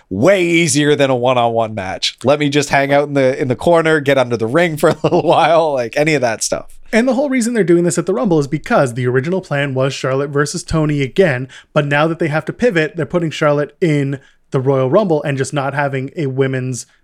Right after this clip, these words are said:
Speaker 2: uh, SmackDown women's title match.
Speaker 1: Which is
Speaker 2: Because
Speaker 1: fine. We get the Raw women's title match anyway. So.
Speaker 2: Exactly. Get excited for Doudrop versus Becky Lynch. That's right.
Speaker 1: Yeah.
Speaker 2: So
Speaker 1: <laughs>
Speaker 2: what we're doing is we have the women, the first nineteen women that they've announced for the, uh,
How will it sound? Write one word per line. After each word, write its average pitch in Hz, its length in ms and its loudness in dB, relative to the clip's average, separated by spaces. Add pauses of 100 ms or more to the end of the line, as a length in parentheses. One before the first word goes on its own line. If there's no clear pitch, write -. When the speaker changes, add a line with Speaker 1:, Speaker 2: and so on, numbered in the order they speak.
(220)
Speaker 2:
uh, 147 180 -2
SmackDown 170 460 0
women's 139 240 -4
title 127 240 -2
match. 135 420 -18 (220)
Speaker 1:
Which 98 180 -2
is - 80 -6
Speaker 2:
Because 120 180 0
Speaker 1:
fine. 104 260 -2
We 101 120 -2
get 107 200 0
the 127 60 0
Raw 131 300 2
women's 101 320 -4
title 98 240 -2
match 101 260 -4
anyway. 85 440 -4
So. 269 120 -4
Speaker 2:
Exactly. 208 380 0
Get 151 140 -2
excited 147 360 0
for 151 120 -2
Doudrop 135 420 -2
versus 135 300 -4
Becky 131 280 -2
Lynch. 214 260 -2
That's - 260 -12
right. 165 160 -2
Speaker 1:
Yeah. 85 260 -2
Speaker 2:
So 113 640 0 (340)
Speaker 1:
<laughs> - 160 -20
Speaker 2:
what 156 300 0
we're 240 100 -2
doing 143 560 0
is 135 400 2
we 123 120 -4
have 170 280 0
the 185 80 4
women, 147 380 -2
the 139 100 -2
first 196 300 -2
nineteen 156 640 -4
women 123 260 -4
that 123 140 -14
they've 123 160 -6
announced 117 380 -14
for 127 580 -4 (280)
the, 131 340 -6
uh, 135 300 -10